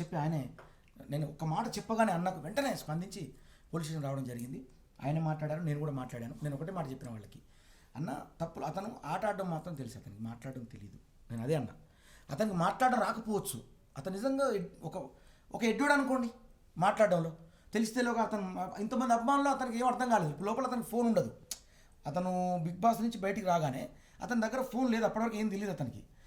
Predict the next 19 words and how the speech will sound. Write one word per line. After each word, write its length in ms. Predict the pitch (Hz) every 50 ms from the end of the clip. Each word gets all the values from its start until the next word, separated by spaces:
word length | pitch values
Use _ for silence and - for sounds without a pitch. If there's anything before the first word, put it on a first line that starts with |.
| - - - - - - -
So, 60 | 240
ఇంతమంది 380 | 226 226 226 262 262 269 240
అభిమానులు 300 | 226 226 240 277 269 262
నా 60 | 247 240
కోసం 280 | 240 240 226 226 220
వచ్చిర్రు 340 | 214 208 - 247 262 240 254
అనేటువంటి 760 | 247 233 233 226 - 220 220 214 175 202 196 190 185 180 165 -
ఆ 60 | 160 165
ఆనందం 680 | 170 165 165 175 196 220 226 226 220 220 214 202 185
ఇదిలో, 420 | 170 160 208 190 165 156 - - - - - - - - - - - - - - - - - - - -
but 80 | - - - 175
ఇలా 140 | 165 196 202
జరుగుతుందని 560 | 156 160 170 208 254 262 302 294 302 285 262
తను 180 | - 202 220
కూడా 120 | 247 269 247
ఎక్స్‌పెక్ట్ 280 | 220 - - 226 180
ఎవరు 240 | 160 180 202 151 156
చేయరు 120 | 175 175 156
కదండి. 340 | 139 120 120 117 104 92